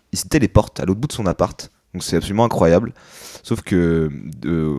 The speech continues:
dès, au bout de quelques temps, dans le début du film, il se rend compte qu'il commence à changer. Et en fait, euh, il fait des analyses supplémentaires et il se rend compte que dans la téléportation, il y a une mouche qui est rentrée dans le sas. Et donc en fait, son A D N a fusionné avec la mouche. Et le film commence comme ça.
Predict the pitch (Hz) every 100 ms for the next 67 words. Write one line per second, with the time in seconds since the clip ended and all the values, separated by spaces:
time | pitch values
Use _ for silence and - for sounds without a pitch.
0 | 55 50 76 110 107 73 92 92 95 87
1 | - _ - 107 - 98 120 104 90 98
2 | 107 87 - 131 98 - 85 117 - 87
3 | 78 78 - 90 110 101 - 113 98 -
4 | _ - - - _ - 76 73 113 120
5 | 90 82 82 82 - 113 95 92 95 -
6 | 101 87 80 123 113 - 87 120 123 90
7 | 76 80 113 113 - 87 92 - 87 -
8 | 117 85 120 - 90 95 - 135 - _
9 | _ _ 107 127 101 104 - - _ _
10 | _ _ _ _ _ _ 90 87 90 143
11 | - - 98 101 113 127 80 120 110 113
12 | 127 98 - 98 85 - - _ _ _
13 | _ - 78 127 123 95 95 90 87